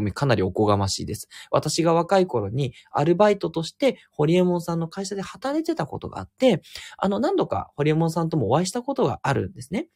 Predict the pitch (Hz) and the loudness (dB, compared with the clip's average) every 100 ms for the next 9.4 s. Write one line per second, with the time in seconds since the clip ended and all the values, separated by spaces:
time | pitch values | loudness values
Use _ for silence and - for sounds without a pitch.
0 | _ _ _ _ _ _ _ 156 135 - | _ _ _ _ _ _ _ -4 -4 -2
1 | 131 185 311 107 104 127 98 - - - | -4 -4 -4 -4 -2 -2 -2 -8 -20 -18
2 | - 190 302 139 151 - 233 247 240 151 | -4 2 2 4 2 2 4 6 6 6
3 | 113 90 - - - - - - 285 - | 4 0 -2 -4 -4 4 6 8 6 -2
4 | _ _ 370 359 143 117 - - - - | _ _ 6 6 4 0 0 -4 -6 -2
5 | 320 311 - 320 285 160 151 156 147 135 | 0 0 2 4 6 6 6 4 2 0
6 | 127 143 160 160 156 - 117 160 - 143 | 2 0 2 4 4 2 2 4 4 4
7 | 135 139 120 110 107 101 160 196 226 131 | 4 2 2 0 -4 -2 4 6 6 4
8 | 107 110 104 110 147 175 139 127 214 427 | 2 -2 -2 -2 2 2 2 2 4 4
9 | 190 160 147 120 | 6 4 4 2